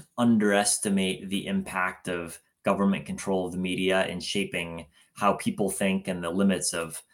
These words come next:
uh, acceptable conversation. Everyone who lives in a society where the media is state controlled will tell you that, of course, they think critically about the media and know that it's propaganda. I don't think it's so easy, though, to get,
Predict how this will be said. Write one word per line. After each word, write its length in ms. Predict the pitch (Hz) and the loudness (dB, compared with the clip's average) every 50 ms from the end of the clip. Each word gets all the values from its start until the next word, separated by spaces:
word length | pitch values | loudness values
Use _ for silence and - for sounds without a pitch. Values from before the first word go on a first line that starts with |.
| _ _ _ _ | _ _ _ _
uh, 200 | - 90 87 80 76 | -2 0 0 0 0
acceptable 580 | 87 - - - 101 92 - - 85 87 87 | -2 -2 0 0 0 -2 -2 -6 -8 -8 -8
conversation. 880 | - - 90 85 80 82 80 - - 85 85 - - 82 78 71 - - _ _ _ _ _ _ _ _ _ - | -8 -6 -8 -8 -6 -8 -8 -6 -6 -6 -8 -8 -10 -12 -14 -16 -18 -20 _ _ _ _ _ _ _ _ _ -2
Everyone 640 | 120 120 147 151 143 127 127 120 117 117 113 110 - | 2 4 6 6 6 6 6 4 4 4 2 -2 -4
who 380 | - - - 107 101 95 90 | -8 -6 -2 0 0 0 0
lives 340 | 87 98 104 107 101 95 104 | 0 2 4 4 4 4 2
in 100 | 107 98 | 2 2
a 420 | 90 87 87 85 82 80 76 - | 2 2 2 0 0 -2 -4 -6
society 480 | - - 101 - - 104 95 92 95 92 | -8 -6 -4 -2 0 0 2 2 2 0
where 100 | 92 87 | 0 -2
the 60 | 85 | -2
media 300 | 87 92 92 92 95 95 90 | -4 -4 -2 -2 0 -2 -2
is 80 | - | -2
state 220 | - - 90 - - | -2 -4 -4 -6 -6
controlled 500 | 87 78 - - 92 90 90 90 90 92 | -10 -12 -8 -4 -2 -2 -2 -2 -2 -4
will 140 | 87 87 | -6 -6
tell 240 | 87 - - 98 98 95 | -6 -6 -4 -2 0 0
you 160 | 92 92 92 | 0 0 0
that, 200 | 90 85 85 - | 0 0 -2 -2
of 220 | 95 90 - - - | -4 -6 -6 -8 -10
course, 500 | - - - 107 104 98 95 - - - | -10 -4 -2 0 0 0 0 -2 -2 -2
they 360 | 95 90 85 85 82 - - _ - - _ _ - | -2 -2 -2 -2 -4 -8 -10 _ -20 -20 _ _ -4
think 200 | - 110 104 - | -2 -2 -2 -2
critically 400 | - - 104 98 95 - - 95 | -4 -4 -2 -2 -2 0 0 0
about 220 | 92 92 90 - - | 2 2 0 -2 -2
the 60 | 98 | -2
media 380 | 92 92 87 87 90 90 90 | -2 -2 -2 -2 0 0 0
and 260 | 87 - 92 90 90 90 | 0 -2 -4 -4 -4 -2
know 200 | 92 92 92 92 | 0 0 0 0
that 120 | 92 - | -2 -2
it's 100 | 82 - | -4 -6
propaganda. 920 | - - 90 85 - 87 - 90 90 87 87 87 87 85 82 78 73 - _ _ _ _ - - - | -4 -2 -2 -2 -2 -4 -8 -8 -6 -6 -6 -6 -6 -4 -4 -4 -6 -8 _ _ _ _ -20 -6 -2
I 80 | 117 127 | 0 2
don't 180 | 160 - - | 2 0 0
think 160 | - 147 147 123 | 0 -2 -2 -2
it's 140 | 120 - | -2 -2
so 160 | - - 104 101 | 0 2 2 2
easy, 340 | 107 113 113 110 107 101 | 2 2 2 2 2 0
though, 360 | 87 82 85 82 82 80 80 80 - | 0 2 0 0 0 -2 -4 -6 -8
to 100 | - 98 | -8 -6
get, 340 | 87 90 101 92 80 - _ | -2 0 0 0 -2 -4 _